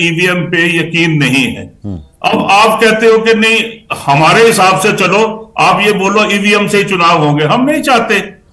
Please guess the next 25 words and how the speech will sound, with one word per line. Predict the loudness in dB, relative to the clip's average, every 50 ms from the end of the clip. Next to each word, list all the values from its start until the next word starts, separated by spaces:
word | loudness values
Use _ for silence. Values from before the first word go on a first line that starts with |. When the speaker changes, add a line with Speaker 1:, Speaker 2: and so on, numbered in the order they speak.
| -14 -8
Speaker 1:
क्योंकि | -6 -4 -2 0 0
हमें | 0 2 2 2 2 2
ईवीएम | 2 2 2 2 2
पे | 2 2 2
डाउट | 2 2 2 2 2 0 0
है। | -2 -4 -4 -8 -14 -18 -20 _ _ _ _ -4
और | -4 -2 -2 0
डाउट | 2 2 4 4 4 2 2
आप | 2 2 2 0 0
कह | -2 -6 -8 -6 -2 0 0 0 0
सकते | 0 -2 -2 -2 -4
हैं | -2 -2
कि | -2 -2
suspicion | -2 -4 -4 -4 -4 -6 -6 -4 -2 -2 -2 0
जो | 0 0
है, | 0 0 0 0 -2
अ, | -4 -8 -12 -16 _ -4 -2 -2 0 0 0 0 0 -2 -2 -4 -6
किसी | -6 -4 -4 -2 -2
भी | -2 -2 -2
logic | 0 0 0 0 0 -2 -2 -2
का | -2 -2
स्थान | -2 0 0 0 0 0
नहीं | 0 0 0 0
ले | 0 -2 -2
सकता, | -2 -4 -6 -4 -2 -2 -2 -2 -4 -10 -16 -14